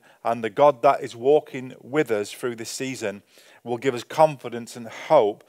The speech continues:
that whatever we face, we can get through. Let me talk to you about the background of when Jesus said the I Ams in John's Gospel.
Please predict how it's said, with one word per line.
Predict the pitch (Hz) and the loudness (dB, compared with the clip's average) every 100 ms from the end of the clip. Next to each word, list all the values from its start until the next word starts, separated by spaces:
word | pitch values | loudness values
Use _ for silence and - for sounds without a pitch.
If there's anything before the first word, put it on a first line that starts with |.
| _ _ | _ _
that | 127 117 | -2 0
whatever | 131 127 | 2 0
we | 127 | -2
face, | 113 123 113 - | -6 -2 -2 -4
we | 110 | -20
can | - 110 | -18 -8
get | 110 | -8
through. | - - 117 92 _ _ _ - 147 | -8 -8 -6 -6 _ _ _ -20 0
Let | 160 | 2
me | 185 | 2
talk | - 175 135 | 0 -2 -2
to | |
you | 131 | 2
about | 175 127 | 2 2
the | |
background | - 151 143 - 123 107 104 104 - - | 4 4 4 2 2 2 0 -8 -16 2
of | 117 107 _ _ _ | 2 2 _ _ _
when | 120 113 | -8 -6
Jesus | 127 131 127 | -10 -10 -12
said | - 120 110 _ _ _ _ | -2 -2 -2 _ _ _ _
the | 120 - | -8 0
I | 135 | 4
Ams | 135 123 104 107 - _ | 4 4 0 -12 -18 _
in | 113 | -12
John's | 113 110 98 | -6 -6 -6
Gospel. | 123 123 - 101 104 | -6 -6 -6 -12 -12